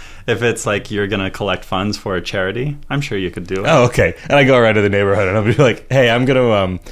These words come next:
Speaker 2: I'm gonna turn this lamp off and on just over and over again until the bulb burns out.
Speaker 1: Do you wanna sponsor me?"
Speaker 2: Can I have, like, forty bucks? And they'll be like, "Yeah, what's this for?" And I'm like, "You know, it's a lamp."
Speaker 1: <laughs> Lamp charity?
Speaker 2: Yeah.
Speaker 1: <laughs> It's so that I can buy a new lamp.
Speaker 2: <laughs> Yeah.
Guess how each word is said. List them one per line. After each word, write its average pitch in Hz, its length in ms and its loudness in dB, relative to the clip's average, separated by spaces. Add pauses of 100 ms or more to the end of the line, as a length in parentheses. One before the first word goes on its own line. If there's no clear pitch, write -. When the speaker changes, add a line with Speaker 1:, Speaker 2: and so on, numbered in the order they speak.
(140)
Speaker 2:
I'm - 100 -2
gonna 120 160 2
turn 117 200 2
this 104 140 0
lamp 101 320 0
off 127 200 -2
and 127 100 0
on 131 320 0 (240)
just 117 180 0
over 117 220 4
and 113 80 2
over 117 220 2
again 117 220 4
until 104 200 0
the 98 80 0
bulb 90 340 0
burns 113 300 2
out. 110 300 0
Speaker 1:
Do 107 120 -12
you 101 60 -2
wanna 98 160 -2
sponsor 110 380 -4
me?" 80 80 -8
Speaker 2:
Can 139 100 4
I 117 80 4
have, 113 160 2
like, 101 140 0
forty 101 260 2
bucks? 95 420 -2 (920)
And 131 120 0
they'll 127 120 4
be 131 80 4
like, 127 240 2
"Yeah, 175 180 4
what's 127 220 2
this 135 160 0
for?" 143 280 4
And 101 80 0
I'm 101 140 -2
like, 95 320 -2
"You - 60 -4
know, 120 80 0
it's - 180 -2
a 92 140 -6 (200)
lamp." 90 360 -4 (300)
Speaker 1:
<laughs> - 260 -8
Lamp 110 420 -2
charity? 117 580 -2
Speaker 2:
Yeah. 135 260 0 (260)
Speaker 1:
<laughs> - 260 -10
It's 214 360 2
so 143 120 0
that 120 140 2
I 113 40 0
can 113 160 -2
buy 113 180 2
a 107 40 -8
new 113 220 0
lamp. 127 380 0
Speaker 2:
<laughs> - 40 -20
Yeah. - 320 -4